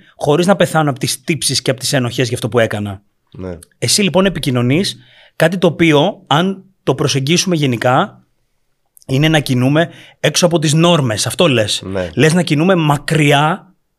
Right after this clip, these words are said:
Speaker 1: από τα όρια που υπάρχουν αυτή τη στιγμή ως κοινωνία.
Speaker 2: Ναι. Τι ανάγκη μου καλύπτει; Σίγουρα πλέον μετά από πάρα πολλά χρόνια, γιατί ομολογώ ότι,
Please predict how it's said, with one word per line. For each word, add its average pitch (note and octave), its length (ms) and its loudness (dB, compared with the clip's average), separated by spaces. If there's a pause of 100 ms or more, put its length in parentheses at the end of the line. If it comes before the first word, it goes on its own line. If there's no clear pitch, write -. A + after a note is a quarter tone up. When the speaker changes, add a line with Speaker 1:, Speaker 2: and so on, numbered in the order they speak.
(440)
Speaker 1:
από C#3+ 280 0
τα C#3+ 140 2
όρια D#3 680 2 (720)
που - 160 -2
υπάρχουν A3 380 0
αυτή G3+ 180 -4
τη G3 80 -6
στιγμή A3 200 0
ως A#3+ 80 0
κοινωνία. F#3+ 560 -2 (2000)
Speaker 2:
Ναι. B2+ 240 -16 (3500)
Τι D3+ 180 0
ανάγκη C3+ 360 0
μου B2+ 100 -6
καλύπτει; B2 560 -6 (460)
Σίγουρα E3 560 0
πλέον E3 260 2
μετά C#3 180 0
από D#3 160 -4
πάρα C#3+ 220 2
πολλά G2 200 -2
χρόνια, F#2 280 -6
γιατί G#2+ 300 -6
ομολογώ A2+ 520 -2
ότι, B2+ 600 -10